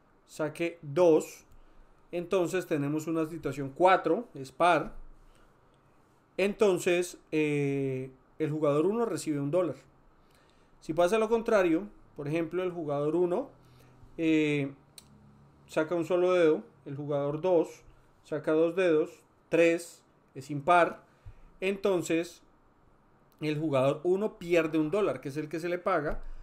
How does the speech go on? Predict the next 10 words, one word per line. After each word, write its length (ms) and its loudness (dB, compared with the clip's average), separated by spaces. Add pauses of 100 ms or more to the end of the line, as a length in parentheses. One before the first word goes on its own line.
(200)
al 140 -2
jugador 420 -2
dos. 340 -4 (1400)
Si 180 -6
pasa 300 0
lo 120 0
contrario, 520 0
que 80 -8
el 80 -2
jugador, 720 -2